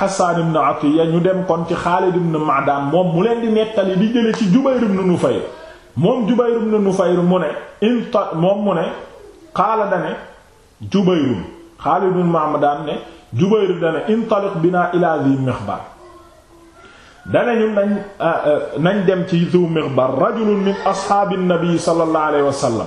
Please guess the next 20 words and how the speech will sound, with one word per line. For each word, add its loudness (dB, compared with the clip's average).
Dafa 0
ñu 2
ma 2
sa 0
wax 0
ne 2
nañ 0
dem 2
ci 0
Dhu 4
Mixbar, -2
benn 0
góor 2
la 2
boo 0
xam -2
ne -4
ci -4
saxaaba 0
Yonent 0